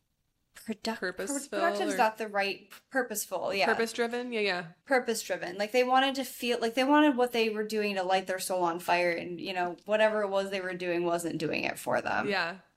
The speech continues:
Speaker 2: Were you, I, I don't recall this, but, 'cause that makes me think about, I think, like, generationally, how people view work in their life is so different. Were,
Speaker 1: It
Speaker 2: what
Speaker 1: is.
Speaker 2: age range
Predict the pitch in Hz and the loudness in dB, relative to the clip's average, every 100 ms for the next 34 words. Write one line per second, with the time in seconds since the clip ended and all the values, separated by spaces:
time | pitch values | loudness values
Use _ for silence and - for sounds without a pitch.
0 | _ _ _ _ _ _ _ _ _ 175 | _ _ _ _ _ _ _ _ _ -14
1 | 196 220 226 233 269 302 320 - 220 - | -2 -2 -2 -6 -4 -4 -4 -4 -4 -2
2 | 214 220 226 254 240 214 202 190 170 - | -4 -2 -4 -4 -6 -2 -2 -2 -6 -4
3 | 175 156 - 208 196 202 220 220 - 226 | -4 -4 -8 -8 -4 -4 -4 -8 -8 -6
4 | 208 202 202 196 185 - 190 - 214 226 | -6 -6 -2 0 0 0 -6 -4 -8 -6
5 | 240 220 185 175 196 196 190 180 180 - | -6 -8 -10 -2 -2 0 -2 -4 -8 -8
6 | 226 226 240 254 262 _ _ _ _ _ | -4 -4 -4 -4 -8 _ _ _ _ _
7 | _ - 196 196 196 214 196 208 196 190 | _ -2 2 2 0 -10 -4 -2 -4 -4
8 | 190 185 190 185 180 175 226 - 214 220 | -2 0 -2 -2 0 0 -2 -6 -6 -4
9 | 226 226 214 226 214 208 - 202 196 196 | -2 0 -2 -2 -6 -6 -4 -2 0 0
10 | 190 180 - 226 254 - _ 190 208 214 | -4 -6 -4 -4 -4 -6 _ -4 0 0
11 | 208 202 202 190 190 185 208 208 214 208 | 2 4 6 4 0 0 2 2 -2 -6
12 | 196 185 185 185 - - | -6 -4 -6 -8 -10 -12